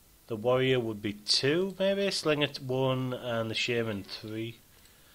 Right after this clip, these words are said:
Let's just keep it as that for now. Um, yeah, so we've probably got another couple of minutes left of the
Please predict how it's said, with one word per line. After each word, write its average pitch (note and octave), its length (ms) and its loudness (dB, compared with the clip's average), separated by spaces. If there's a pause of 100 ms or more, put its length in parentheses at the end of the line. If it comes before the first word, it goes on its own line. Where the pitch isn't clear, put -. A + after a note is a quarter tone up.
(320)
Let's D#3+ 140 0
just E3 180 -2
keep C#3 200 2
it C3 60 -2
as G#2 140 -6
that G#2+ 260 -2
for - 100 -12
now. C#3+ 360 -2 (2750)
Um, B2+ 540 4 (3250)
yeah, D#3+ 160 4
so D#3+ 200 4
we've D#3+ 140 0
probably G#3 240 2
got E3+ 360 6 (440)
another D#3 560 6 (960)
couple F3+ 220 2
of D#3+ 80 10
minutes D#3+ 320 4
left E3 480 6
of C3 440 6
the A2+ 440 0